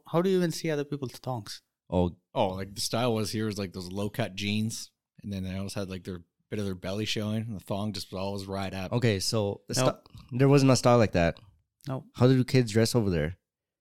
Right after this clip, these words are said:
Speaker 1: Uh, our school dress used to be, like, a long frock for girls.
Speaker 2: Was
Speaker 1: Or
Speaker 2: it
Speaker 1: a long dress or until the, until below knees.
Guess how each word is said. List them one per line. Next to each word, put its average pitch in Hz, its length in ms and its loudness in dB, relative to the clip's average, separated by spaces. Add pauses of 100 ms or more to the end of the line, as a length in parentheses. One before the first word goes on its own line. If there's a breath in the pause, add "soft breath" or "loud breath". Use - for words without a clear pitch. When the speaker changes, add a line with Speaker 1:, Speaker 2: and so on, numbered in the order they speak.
(580)
Speaker 1:
Uh, 135 360 -4 (300)
our 143 80 -12
school 175 420 -6
dress 160 320 -6
used 151 180 -6
to 147 60 -10
be, 147 80 -8
like, 127 180 -6
a 120 100 -10
long 120 240 -10
frock 131 380 -12
for 156 140 -14
girls. 180 440 -10 (480)
Speaker 2:
Was 113 240 6
Speaker 1:
Or - 40 8
Speaker 2:
it 120 240 2
Speaker 1:
a - 20 -6
long 120 360 -4
dress 127 360 -12
or 127 180 -4 (120)
until 127 340 -8
the, 120 340 -6 (760)
until 131 220 -6
below 123 260 -4
knees. 127 380 -8